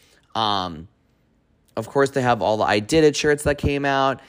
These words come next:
They have another Spirit jersey with all the animation from this, uh, this race. They've released some cork, uh, corks-,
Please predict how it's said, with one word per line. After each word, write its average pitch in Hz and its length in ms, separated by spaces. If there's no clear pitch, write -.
They 110 120
have 113 160
another 101 460
Spirit 143 500
jersey 139 360
with 123 180
all 113 200
the 113 260
animation 107 720
from 104 580
this, 101 500
uh, 90 420
this 101 240
race. 110 520
They've 107 200
released 107 280
some 92 120
cork, 147 540
uh, 98 220
corks-, 131 400